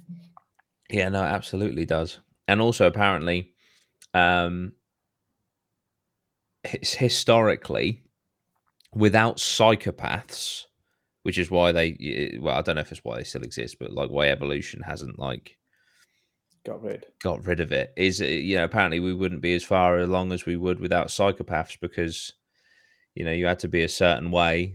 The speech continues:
Speaker 1: to go and fucking fight the saber-toothed tiger. You had to be a certain way to
Speaker 2: Yeah.
Speaker 1: go and, you know, do, do certain, you know,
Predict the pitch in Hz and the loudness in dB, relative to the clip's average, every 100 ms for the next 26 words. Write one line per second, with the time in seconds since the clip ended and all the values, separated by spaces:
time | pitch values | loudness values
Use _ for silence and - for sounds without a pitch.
0 | 95 - 85 87 85 87 - 87 90 85 | -8 -4 2 4 4 0 0 0 -2 -2
1 | 90 85 73 - 87 85 - 90 - - | 0 0 0 0 0 0 -2 -4 -2 -2
2 | 85 85 87 87 90 90 87 90 - 90 | 0 0 0 0 0 0 0 0 2 2
3 | 73 85 87 87 85 120 120 110 87 90 | 2 0 0 0 2 4 4 4 2 2
4 | 87 85 - - - _ - 98 85 82 | -2 -8 -16 -20 -20 _ -8 -4 0 0
5 | 87 _ _ _ 110 90 87 62 92 87 | -4 _ _ _ -6 -2 0 0 -2 -2
6 | - 87 71 87 90 - 92 87 85 | 2 0 0 -6 -12 -10 -6 -4 -4